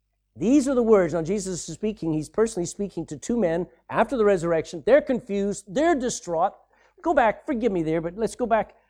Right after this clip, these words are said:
Um, uh, verse thirty-eight. And he said unto them, "Why are you troubled, and why do thoughts arise in your hearts?"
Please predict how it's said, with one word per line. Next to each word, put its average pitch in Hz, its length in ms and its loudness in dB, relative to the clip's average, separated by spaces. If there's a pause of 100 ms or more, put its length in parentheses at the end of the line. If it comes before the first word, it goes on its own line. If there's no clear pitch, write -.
(240)
Um, 143 580 2 (640)
uh, 135 100 0
verse 240 240 2
thirty-eight. 202 720 -2 (640)
And 143 80 -6
he 165 60 0
said 311 220 8
unto 302 160 2
them, 196 300 2
"Why 285 160 2
are 330 100 2
you 208 140 0
troubled, 160 480 -4
and 160 140 -4
why 277 180 -2
do 247 140 -4
thoughts 220 420 -6
arise 165 400 -6
in 160 100 -4
your 147 180 -6
hearts?" - 500 -6